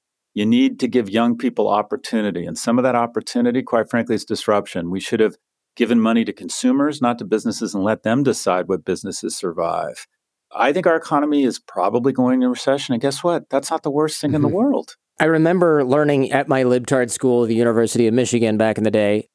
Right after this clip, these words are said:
Speaker 2: in a healthy capitalist economy, the capital is at risk. That's the point, right? The competition spurs the innovation. The disruption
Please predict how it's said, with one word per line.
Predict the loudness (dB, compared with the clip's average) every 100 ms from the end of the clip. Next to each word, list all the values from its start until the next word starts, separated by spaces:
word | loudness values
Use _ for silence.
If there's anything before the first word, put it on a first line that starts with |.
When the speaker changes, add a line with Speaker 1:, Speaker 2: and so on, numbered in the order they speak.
| _
Speaker 2:
in | -2 0
a | 2
healthy | 2 2 2 2 2
capitalist | -2 -2 0 2 2 2 0 -4
economy, | -4 0 0 2 2 2 0 -4 _ _
the | -2 -2
capital | 0 0 0 2 4 4
is | 4
at | 2
risk. | 4 4 2 -4 -8 0
That's | 0 2
the | 2
point, | 2 2 0 -2 -10 _ _
right? | 0 2
The | 2
competition | 0 0 0 2 2 4 0
spurs | 2 2 4
the | 4
innovation. | 4 4 2 2 2 2
The | 2
disruption | 0 2 0 2 2 2 2